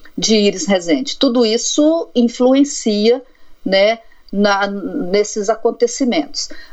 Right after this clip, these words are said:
Mas eu acho que você tem razão. É, daqui a do-, dois anos, pr-, eu, eu mantenho o, o seu raciocínio, será que o, os eleitores vão votar, né, em, em Caiado? E acrescento mais essa questão:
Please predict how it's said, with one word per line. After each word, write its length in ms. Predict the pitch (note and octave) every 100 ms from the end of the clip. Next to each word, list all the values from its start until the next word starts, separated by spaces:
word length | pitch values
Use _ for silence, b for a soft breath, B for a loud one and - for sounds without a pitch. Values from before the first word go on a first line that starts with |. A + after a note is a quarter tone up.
| B
Mas 520 | G#3 A3+ A#3+ C4+ C#4+
eu 140 | C#4 B3+
acho 240 | A#3+ -
que 60 | -
você 100 | B3+
tem 160 | B3+
razão. 420 | C4 C#4 A3+ - - - -
É, 140 | F#3 F3
daqui 420 | G3 - - A#3
a 60 | G#3+
do-, 200 | F#3 F#3+
dois 420 | F3 G#3+ G#3+ F#3
anos, 440 | E3+ D#3 D3+ -
pr-, 200 | - - -
eu, 220 | F#3+ E3
eu 200 | - E3+
mantenho 580 | F3+ G3 - G3+ A3+ A3 -
o, 160 | - -
o 60 | F#3
seu 220 | - F#3+
raciocínio, 640 | F#3 - F3 - G#3 A#3+
será 340 | A#3 G3 F3+ G3+
que 540 | - G3+ F3+ D#3 - - -
o, 280 | - - E3+
os 160 | F3 E3+
eleitores 600 | G3 F3+ - G3+ F#3+ E3
vão 260 | E3+ A3+ C4+
votar, 640 | G#3 F#3+ F#3 G3 A#3 - -
né, 260 | F3 F#3
em, 680 | G#3 F3+ E3 D#3+ - - E3+
em 40 | D#3
Caiado? 640 | - E3+ E3+ G3 A#3+ A#3+ B B B -
E 160 | B3
acrescento 600 | C#4+ C#4 C4+ - B3+ C4
mais 320 | B3 A#3 A#3
essa 200 | A#3 -
questão: 540 | A#3 A#3 - F3 D#3+